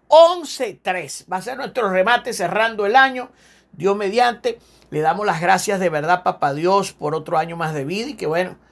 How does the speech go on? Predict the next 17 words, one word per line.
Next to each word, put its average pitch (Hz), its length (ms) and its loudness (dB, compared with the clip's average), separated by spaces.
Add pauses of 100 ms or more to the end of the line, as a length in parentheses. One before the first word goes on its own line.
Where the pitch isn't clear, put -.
(640)
eh, 139 360 -6
esperando 160 920 -2
seguir 185 960 -2 (520)
dando 165 360 -2
información 160 680 -4
de 175 80 0
la 160 120 2
buena. 196 400 0
Muchos 151 720 -10
amigos 160 480 -2
nos 147 140 -4
escriben: 185 500 -2
"Segundo, 170 460 -2
gané 147 240 -4
con 160 180 -8
tu 165 80 -12
información. 180 840 0